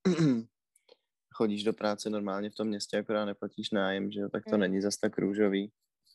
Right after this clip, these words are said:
Speaker 2: Jo, no.
Speaker 1: Ale když máš nějaký freelance job, tak to je prostě fakt super, ty vole, dělat grafiku, nebo nevím, no.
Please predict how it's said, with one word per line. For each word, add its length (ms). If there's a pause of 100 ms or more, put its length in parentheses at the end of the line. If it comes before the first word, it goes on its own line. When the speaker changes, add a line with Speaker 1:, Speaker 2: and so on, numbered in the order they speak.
(140)
Speaker 2:
Jo, 140
no. 320 (120)
Speaker 1:
Ale 160
když 200
máš 240
nějaký 320
freelance 580 (100)
job, 180 (100)
tak 120 (680)
to 100
je 120
prostě 380
fakt 320
super, 560
ty 120
vole, 200
dělat 220
grafiku, 580
nebo 300 (1200)
nevím, 340
no. 200